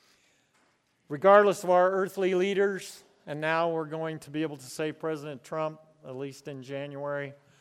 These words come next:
when he actually, and you guys know this from government class, we didn't really elect the president yesterday.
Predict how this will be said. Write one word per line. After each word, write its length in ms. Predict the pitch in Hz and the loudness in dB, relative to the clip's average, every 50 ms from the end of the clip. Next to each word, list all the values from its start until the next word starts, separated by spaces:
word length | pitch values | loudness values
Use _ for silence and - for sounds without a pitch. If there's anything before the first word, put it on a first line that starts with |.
| _ _ _ _ - | _ _ _ _ -12
when 100 | 143 139 | -10 -6
he 60 | 139 | -4
actually, 640 | 143 143 143 135 - - - 147 143 131 127 123 127 - - _ _ _ _ - | -2 -2 -2 -4 -6 -6 -4 -4 -2 -4 -4 -8 -12 -18 -20 _ _ _ _ -12
and 120 | 160 170 | -8 -4
you 100 | 190 202 | -2 2
guys 260 | 180 185 165 156 139 | 4 4 4 4 2
know 200 | 135 147 151 151 | -2 -2 -2 -2
this 160 | 147 151 139 - | -2 -4 -6 -8
from 260 | - - 143 143 135 | -12 -12 -12 -10 -6
government 400 | 139 147 143 143 143 139 127 - | -4 -4 -4 -4 -8 -10 -12 -8
class, 500 | - 143 139 139 139 135 - - - - _ _ _ _ _ | -6 -4 -2 -2 -2 -4 -6 -12 -20 -20 _ _ _ _ _
we 80 | - 170 | -6 -6
didn't 180 | 165 165 165 165 | -6 -4 -4 -4
really 300 | 165 165 165 165 160 156 | -2 -2 0 0 0 0
elect 340 | 151 151 156 156 151 156 | 2 2 2 0 0 -4
the 60 | - - | -10 -10
president 440 | - 165 160 151 147 151 151 151 | -6 -4 -4 -4 -4 -6 -10 -8
yesterday. 640 | 151 151 147 147 - - 151 151 151 151 147 139 | -6 -6 -6 -8 -8 -8 -4 -2 -2 -2 -2 -4